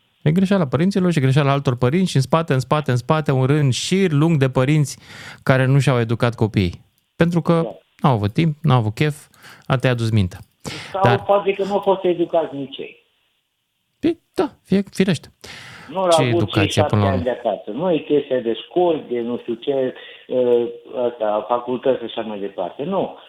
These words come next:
Speaker 2: Nu trebuie neapărat să fii, ă, un mare profesor
Speaker 1: Dar fundamental
Speaker 2: sau
Speaker 1: problema e
Speaker 2: ca să
Speaker 1: alta,
Speaker 2: facă
Speaker 1: Ioane. Problema e că în România educația, oamenii pe care îi vezi în, în societatea românească,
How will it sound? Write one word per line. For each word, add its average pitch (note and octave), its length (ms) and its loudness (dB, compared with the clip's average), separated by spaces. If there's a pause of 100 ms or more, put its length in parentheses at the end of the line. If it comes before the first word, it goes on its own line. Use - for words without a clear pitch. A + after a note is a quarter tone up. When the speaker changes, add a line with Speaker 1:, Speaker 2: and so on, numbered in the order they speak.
(120)
Speaker 2:
Nu G3+ 200 0
trebuie D3+ 400 0
neapărat C#3 680 0 (100)
să C3 220 -4
fii, C#3+ 360 -6 (320)
ă, C#3 60 -4 (380)
un C3+ 260 0
mare B2+ 640 0 (1500)
profesor C3+ 320 -2
Speaker 1:
Dar C3 140 2
fundamental D#3+ 580 2
Speaker 2:
sau E3+ 100 -2
Speaker 1:
problema D#3 460 2
e - 40 4
Speaker 2:
ca D3 60 2
să D3+ 60 2
Speaker 1:
alta, D#3 160 0
Speaker 2:
facă C#3+ 120 2
Speaker 1:
Ioane. C#3+ 320 0
Problema C#3+ 440 2
e D3+ 60 0
că D3+ 120 0
în D3+ 60 4
România C#3 540 2
educația, B2 800 0 (100)
oamenii D3 520 2
pe C3+ 140 0
care B2+ 200 0
îi A#2 80 2
vezi C3 320 2
în, A#2 240 4
în A#2 240 4
societatea B2 580 2
românească, A#2 600 0